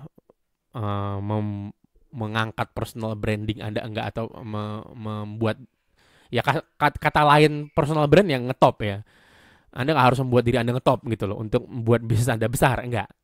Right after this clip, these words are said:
Ya malah yang saya lihat kebanyakan itu yang terjadi sebaliknya malah. Eh, nama si foundernya besar gara-gara bisnisnya besar gitu loh. Ya contoh misalnya ya, eh, McDonald's ya. McDonald's itu, eh, kalau Anda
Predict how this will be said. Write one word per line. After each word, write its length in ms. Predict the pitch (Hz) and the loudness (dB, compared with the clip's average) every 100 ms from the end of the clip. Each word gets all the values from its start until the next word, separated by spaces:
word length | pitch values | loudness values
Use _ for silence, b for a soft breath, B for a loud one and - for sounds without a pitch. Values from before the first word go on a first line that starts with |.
| _ 110 | _ -8
Ya 80 | |
malah 300 | 104 127 202 160 | -2 0 2 2
yang 80 | |
saya 160 | 135 127 | 0 0
lihat 160 | 147 - | 0 0
kebanyakan 480 | 127 107 98 170 | -2 -2 -2 -2
itu 160 | 135 185 165 | -2 -6 -6
yang 100 | 120 | -4
terjadi 300 | 123 113 - | -2 -2 -2
sebaliknya 480 | 131 107 120 117 98 | -2 -4 -2 -4 -4
malah. 220 | 104 - b b b b b b b b - | -8 -16 b b b b b b b b 0
Eh, 500 | 131 131 131 131 135 - _ _ _ _ _ _ _ _ _ _ _ _ _ _ _ 147 | 4 6 6 4 0 -6 _ _ _ _ _ _ _ _ _ _ _ _ _ _ _ 2
nama 260 | 151 156 143 | 4 4 4
si 80 | 156 | 2
foundernya 480 | 151 135 135 180 | 2 4 2 2
besar 240 | 147 147 170 135 | 0 4 4 4
gara-gara 320 | 113 110 131 | 0 2 0
bisnisnya 400 | 120 107 113 120 | 0 -2 -2 -4
besar 320 | 120 117 95 92 | 0 2 0 -2
gitu 160 | 98 | -8
loh. 160 | - - 107 | -12 -12 -4
Ya 160 | 104 | -4
contoh 320 | 107 101 151 165 | -2 0 4 4
misalnya 400 | 131 104 113 143 | 4 0 0 0
ya, 240 | 110 95 - b b b b 107 | 0 0 -4 b b b b -4
eh, 160 | 101 | 0
McDonald's 720 | 104 113 113 110 101 92 - | 0 0 0 2 -2 -4 -6
ya. 160 | 101 107 123 | -6 -6 -6
McDonald's 560 | 123 107 98 123 170 | -8 -2 -2 -2 -4
itu, 480 | 131 - 185 196 123 | -6 -4 -2 -2 -4
eh, 160 | 117 110 | -6 -4
kalau 160 | 117 | -4
Anda 320 | 113 113 113 | -4 -2 -4